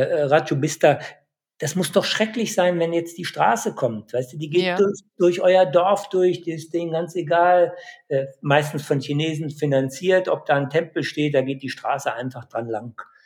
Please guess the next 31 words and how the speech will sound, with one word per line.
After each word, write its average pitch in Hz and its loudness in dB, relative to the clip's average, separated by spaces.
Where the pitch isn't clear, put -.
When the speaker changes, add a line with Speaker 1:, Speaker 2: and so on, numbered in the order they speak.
Speaker 1:
Da 139 -4
hat 151 2
er 165 6
gesagt, 151 2
„Ja, 147 8
das 180 2
mag's 165 4
schon, 165 4
äh, 139 4
für - -2
dich 170 2
so 156 6
aussehen. 147 2
Du 143 -4
Speaker 2:
Hm. - 0
Speaker 1:
bist - -2
ja - 6
ein - 2
Ausländer 180 2
und 143 -2
die 143 -2
Ausländer 160 4
haben's 165 0
am 143 4
liebsten, 151 0
wenn 147 4
wir 147 6
an 139 2
einer 127 4
Butterlampe 180 4
sitzen. 208 0